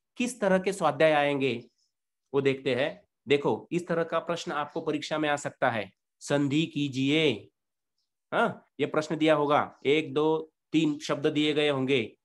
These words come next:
विद्या प्लस आनंद, दूसरा है रवि प्लस इंद्र, तीसरा है रमा प्लस ईश। इसकी क्या करना है? संधि करना है।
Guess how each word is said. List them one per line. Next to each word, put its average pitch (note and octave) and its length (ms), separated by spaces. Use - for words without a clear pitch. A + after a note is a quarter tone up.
विद्या C3 320
प्लस C#3+ 300
आनंद, D3 640
दूसरा C3 340
है B2 180
रवि C3 280
प्लस C#3+ 380
इंद्र, D#3 440
तीसरा C#3 340
है A#2+ 200
रमा C#3+ 300
प्लस D3 340
ईश। E3 400
इसकी C#3 280
क्या D3 160
करना C#3 320
है? F3 440
संधि G3+ 360
करना D3 300
है। A#2 240